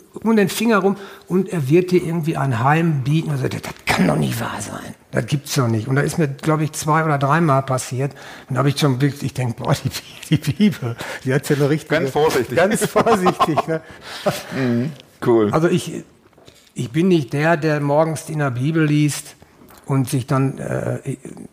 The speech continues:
Speaker 1: ich sag, ich rede zu Gott, ich freue mich, dass ich es geschafft hab, ich bin glücklich, ich bedanke mich bei ihm und ich möchte, dass alle meine, äh, Freunde und Mitmenschen, die ich jetzt habe, gesund bleiben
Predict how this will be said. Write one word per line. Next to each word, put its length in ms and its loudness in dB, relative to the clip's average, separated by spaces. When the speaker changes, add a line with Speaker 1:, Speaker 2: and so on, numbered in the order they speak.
Speaker 1:
ich 180 -4
sag, 180 2
ich 120 -2
rede 320 4
zu 200 -4
Gott, 360 0
ich 180 -8
freue 260 2
mich, 140 2
dass 160 0
ich 140 -2
es 120 -4
geschafft 460 -2
hab, 160 0
ich 140 -8
bin 180 0
glücklich, 440 0
ich 140 -6
bedanke 400 0
mich 180 -2
bei 160 2
ihm 260 2
und 120 0
ich 120 2
möchte, 300 2
dass 220 0
alle 220 2
meine, 540 0
äh, 260 -6
Freunde 560 0
und 120 2
Mitmenschen, 580 0
die 120 0
ich 100 -4
jetzt 220 -2
habe, 320 2
gesund 460 4
bleiben 460 2